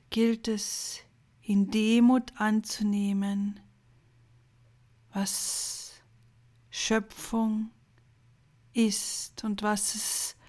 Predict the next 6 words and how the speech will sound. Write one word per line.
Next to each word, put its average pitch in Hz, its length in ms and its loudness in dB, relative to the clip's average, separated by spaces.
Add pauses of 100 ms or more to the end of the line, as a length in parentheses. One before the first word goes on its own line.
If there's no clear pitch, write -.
(240)
am 208 300 4
Weg 233 720 0 (1080)
in 220 200 2
die 220 160 0
eigene 220 640 4
Essenz - 1300 -2